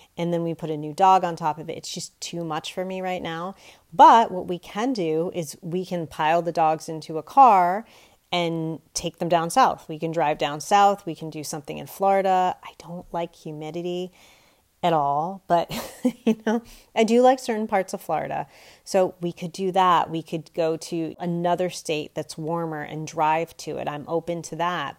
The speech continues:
and bring the dogs. But I, right now, in the present moment I'm at, I just, I'm not sure I can get on a plane. And I'm not sure that this will change three months from now. It may, but it may not. So it may have to hold off till next winter,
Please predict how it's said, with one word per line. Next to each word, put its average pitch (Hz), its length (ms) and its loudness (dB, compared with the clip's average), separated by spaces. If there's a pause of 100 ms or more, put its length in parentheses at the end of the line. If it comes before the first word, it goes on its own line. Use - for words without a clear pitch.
and 165 160 -6
bring 185 280 2
the 170 80 0
dogs. 151 580 2
But 170 220 -2
I, 165 340 0 (320)
right 190 360 4
now, 175 720 -2 (340)
in 180 100 -4
the 175 60 -2
present 190 480 -2
moment 175 360 -2
I'm 156 200 -6
at, 160 260 -2
I 156 80 -6
just, - 220 -14 (140)
I'm 190 100 -4
not 180 200 -2
sure 180 220 -2
I 165 100 0
can 170 180 -10
get 156 160 -4
on 156 100 -8
a 160 60 -10
plane. 151 540 -8 (360)
And 180 100 0
I'm 180 100 2
not 185 200 0
sure 190 340 0
that 170 300 -2
this - 180 -10
will 170 100 -4
change 165 420 -8
three 160 180 -6
months 160 240 -8
from 147 160 -14
now. 127 200 -12
It 190 100 -4
may, 175 500 0 (500)
but 175 100 -2
it - 100 -4
may 175 220 -2
not. 170 440 0
So 175 320 2
it 185 100 0
may 190 160 0
have 190 160 -6
to - 80 -14
hold 185 260 -2
off 175 260 2
till 165 400 -2 (300)
next 196 440 -2
winter, - 460 -14